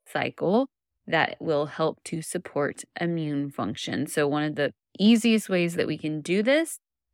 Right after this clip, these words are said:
is to create a bedtime routine, limit screen time before we go to sleep, create a sleep-friendly environment, whether you need blackout curtains or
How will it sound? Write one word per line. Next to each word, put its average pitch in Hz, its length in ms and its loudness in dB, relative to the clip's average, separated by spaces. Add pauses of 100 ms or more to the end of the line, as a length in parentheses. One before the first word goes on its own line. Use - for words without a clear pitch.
is 185 380 6 (120)
to 175 140 -2
create 170 420 -2
a 156 60 -2
bedtime 160 500 -2
routine, 180 640 -4 (300)
limit 170 400 -2
screen 208 320 -2
time 196 280 -2
before 190 240 -2
we 190 100 0
go 180 100 2
to 180 100 -4
sleep, 170 520 -2 (440)
create 165 560 0 (280)
a 165 120 -8
sleep-friendly 190 880 0
environment, 214 720 4
whether 156 220 -4
you 147 140 -2
need 131 220 -4
blackout 190 520 0
curtains 143 720 -8
or 143 360 -4